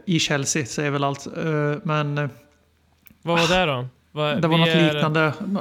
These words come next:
Speaker 1: Eh, inte en ponny, men det var någonting
Speaker 2: vi är en,
Speaker 1: liknande.
Speaker 2: vi är en dopad hingstjävel i ett,
Speaker 1: <laughs>
Speaker 2: eh,
Speaker 1: Vi,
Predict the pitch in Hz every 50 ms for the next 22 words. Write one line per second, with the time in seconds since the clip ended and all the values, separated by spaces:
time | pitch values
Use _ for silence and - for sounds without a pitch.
0 | - 185 175 - 214 185 170 170 185 175 165 170 - - 185 165 160 160 165 170
1 | 165 147 151 151 156 156 160 160 160 160 156 143 165 165 185 190 190 185 185 180
2 | 151 143 139 147 190 196 196 196 196 196 170 139 196 220 220 190 151 - - 170
3 | 170 160 165 196 220 196 175 147 - - - - 165 160 170 160 151 147 143 147
4 | 147 180 190 180 170 170 170 160 160 156 151 156 151 165 170 - - - 143 156
5 | 151 147 151 147 147 147 143